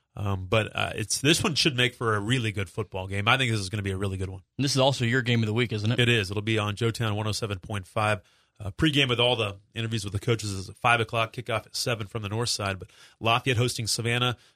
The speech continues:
Speaker 1: And this, I think this is maybe the marquee matchup in week number three.
Speaker 2: And then
Speaker 1: Or
Speaker 2: we all
Speaker 1: week number four, I guess it
Speaker 2: Four,
Speaker 1: is
Speaker 2: yeah.
Speaker 1: now.
Speaker 2: Yeah. I'll, I'll lose track of. There'll be a good chance on there. But at least, you know, this week I'll say the wrong
Speaker 1: Four,
Speaker 2: week, so
Speaker 1: four,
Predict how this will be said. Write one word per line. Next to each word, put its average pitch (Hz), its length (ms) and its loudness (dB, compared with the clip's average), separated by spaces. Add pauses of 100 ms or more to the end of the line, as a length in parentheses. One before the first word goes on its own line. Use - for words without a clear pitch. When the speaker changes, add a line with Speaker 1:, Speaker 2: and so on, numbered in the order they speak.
(120)
Speaker 1:
And 107 100 0
this, 110 140 2
I - 100 -6
think 135 160 4
this 135 200 2
is 113 280 -2
maybe 120 220 -2
the 107 140 -4
marquee 127 420 0
matchup 131 460 0
in 107 100 -6
week 104 200 -4
number 104 160 -4
three. 104 320 -4 (280)
Speaker 2:
And 117 180 6
then 131 140 6
Speaker 1:
Or 131 60 6
Speaker 2:
we 135 100 2
all 131 220 -4
Speaker 1:
week - 160 -4
number 104 200 -2
four, 98 440 -2
I 98 40 -8
guess 98 220 -4
it 147 60 0
Speaker 2:
Four, 127 100 4
Speaker 1:
is 110 80 2
Speaker 2:
yeah. 101 60 0
Speaker 1:
now. 98 100 -8 (220)
Speaker 2:
Yeah. - 80 -12 (180)
I'll, 180 200 6
I'll 196 180 6
lose 180 180 4
track 139 360 4
of. 123 140 -14 (460)
There'll 180 140 -6
be 160 80 0
a - 20 -2
good 127 160 0
chance 123 260 0
on 117 120 -2
there. 113 340 -2
But 120 120 2
at 117 100 2
least, 120 320 -2
you 117 40 2
know, 107 60 2
this 107 180 -6
week 110 200 -2
I'll 107 100 0
say 113 160 0
the 104 100 0
wrong 104 180 4
Speaker 1:
Four, 113 120 2
Speaker 2:
week, 107 80 2
so 107 140 -4
Speaker 1:
four, 107 260 -4